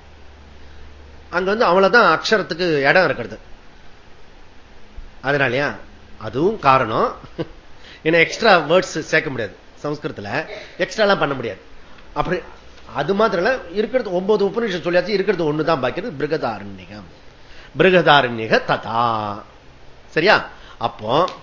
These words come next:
so ஈச, இப்ப நீங்க சொல்லணும், ஈச கேன கட பிரஷ்ன முண்ட மாண்டூக்கிய தித்திரிகி ச சாந்தோக்கியம்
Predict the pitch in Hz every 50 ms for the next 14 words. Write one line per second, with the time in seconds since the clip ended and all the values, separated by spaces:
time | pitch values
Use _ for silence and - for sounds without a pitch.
0 | - - - - - - - - - - 143 110 113 151 170 151 - - - 127
1 | 131 156 185 196 190 - - 214 196 202 - - - - - - - - 147 -
2 | 160 151 165 185 180 170 - - 143 131 113 98 95 - - - - - - -
3 | - - - - - - - - - - - - - - - 107 123 143 151 165
4 | 180 185 - - - 196 196 226 220 - - - 151 147 147 151 156 165 170 175
5 | 175 180 196 233 247 - - - - - - - - - - - - - - 131
6 | 131 - 165 175 208 240 - - - - - - - 139 135 123 - - - -
7 | 123 117 113 113 131 175 226 - - - - - - - - - - - - -
8 | - - - - - - 123 151 175 190 202 208 214 196 240 240 233 160 151 147
9 | 147 156 175 180 180 180 170 185 180 175 151 - - 165 170 208 262 262 - -
10 | - - - - 214 208 - - - - 170 160 143 131 120 101 117 147 165 160
11 | 135 98 92 - - - - - - - - - - - - - - - - -
12 | - - - - - - - - - - - - - - - - - - - -
13 | - 156 156 - 139 - - - - 196 214 254 - - - - - - - -
14 | - - - - - - - - - 151 147 151 151 151 - 160 151 143 135 -
15 | - 120 113 117 139 185 233